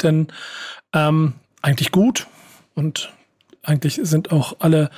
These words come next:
Sorgen und Probleme, die ich habe, im wahrsten Sinne First World Problems. Ähm, ich hab halt ein ganz großes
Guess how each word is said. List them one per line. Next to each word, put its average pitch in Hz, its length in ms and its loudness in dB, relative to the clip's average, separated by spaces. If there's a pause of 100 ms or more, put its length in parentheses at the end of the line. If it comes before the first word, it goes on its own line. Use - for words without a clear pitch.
(200)
Sorgen 160 280 2
und 151 60 2
Probleme, 160 360 2
die 170 80 4
ich 160 120 0
habe, 165 180 2
im 156 120 2
wahrsten 160 240 0
Sinne 165 140 2
First 160 300 -2
World 170 160 2
Problems. 185 560 0 (680)
Ähm, 160 200 2
ich 143 100 -2
hab 139 80 -4 (260)
halt - 240 -6
ein 131 80 -6
ganz - 300 -4
großes 151 640 -4